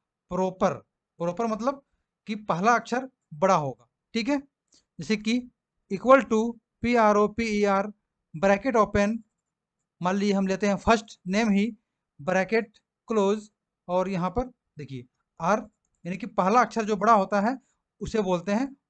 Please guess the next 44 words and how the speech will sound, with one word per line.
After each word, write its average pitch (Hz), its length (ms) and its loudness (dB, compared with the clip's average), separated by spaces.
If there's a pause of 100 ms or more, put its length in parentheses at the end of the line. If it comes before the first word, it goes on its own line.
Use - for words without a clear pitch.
प्रॉपर 170 380 -2 (260)
केस, 151 380 -8
देखिए 139 300 -14 (260)
जो 160 80 -12
कि 175 100 -14
generally 165 340 -6
आप 180 160 -2
इसी 202 160 -8
भाषा 139 240 -8
में 208 120 -4
लिखते 175 280 -8
हैं 214 220 -8 (260)
हर 135 100 -8
जगह। 107 220 -18 (460)
तो 208 40 -2
आपको 208 200 -4
ये 247 100 0 (120)
तीन 262 220 -2
फॉर्मूला 220 320 -2
आसानी 226 360 -6
से 214 140 -10
समझ 202 220 -6
में 208 140 0
आ 196 80 0
गया, 220 240 -4 (340)
लोअर 208 260 0
केस, 240 260 -4
अपर 226 300 -4
केस 233 240 -2
और 294 120 0
प्रॉपर 190 380 -2
केस। 135 320 -14 (260)
तो 208 40 -2
उम्मीद 240 220 0
करता 240 200 -4
हूँ 226 100 -2
कि 220 60 -8
यहाँ 208 180 -2
तक 269 160 -8 (300)
कोई 196 120 -2
दिक्कत 165 380 -8 (160)
नहीं 190 300 0
होगा 151 280 0
आपको, - 300 -8